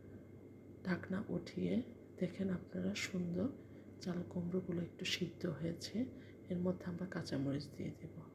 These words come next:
কাঁচামরিচ দিয়ে আবার নেড়ে নেব। নেড়ে আমরা এর মধ্যে পানি দিব চাল কুমড়োগুলো সিদ্ধ হওয়ার জন্য। পানি দিয়ে কিছুক্ষণ নেড়ে আমরা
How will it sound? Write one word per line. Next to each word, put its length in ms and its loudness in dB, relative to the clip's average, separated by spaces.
কাঁচামরিচ 560 6
দিয়ে 260 2
আবার 320 4
নেড়ে 280 8
নেব। 220 2
নেড়ে 320 6
আমরা 200 4
এর 160 4
মধ্যে 380 2
পানি 320 6
দিব 180 4
চাল 280 4
কুমড়োগুলো 580 2
সিদ্ধ 440 2
হওয়ার 380 2
জন্য। 280 -2
পানি 320 6
দিয়ে 260 4
কিছুক্ষণ 540 0
নেড়ে 320 4
আমরা 280 4